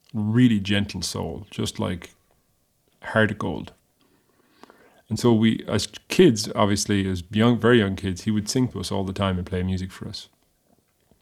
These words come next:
And then I would, th-, I would have thought that that's how I would have started playing music myself, but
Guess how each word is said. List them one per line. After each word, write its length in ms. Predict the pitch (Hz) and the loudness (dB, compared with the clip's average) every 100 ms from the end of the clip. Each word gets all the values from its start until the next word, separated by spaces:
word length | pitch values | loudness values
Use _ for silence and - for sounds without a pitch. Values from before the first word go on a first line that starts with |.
| _ _ _ - | _ _ _ 0
And 160 | 123 131 | 4 6
then 380 | 175 127 110 - _ _ _ _ _ _ | 6 6 2 -2 _ _ _ _ _ _
I 120 | 135 143 | 4 6
would, 320 | 131 - - | 6 2 -6
th-, 180 | - - | -2 2
I 120 | 123 | 4
would 160 | 127 | 6
have 100 | 123 | 4
thought 380 | - - 190 - | 0 2 2 4
that 100 | 110 | 0
that's 260 | 110 107 - | 0 0 0
how 180 | 104 101 | 0 0
I 60 | |
would 200 | 98 101 | -2 -2
have 120 | 95 | -4
started 440 | - 113 117 107 - | 0 4 4 4 -2
playing 260 | 110 101 | 0 2
music 300 | 101 98 - | 2 0 -4
myself, 580 | 104 95 - 123 101 - | -6 -4 0 2 2 -4
but 160 | 110 | -8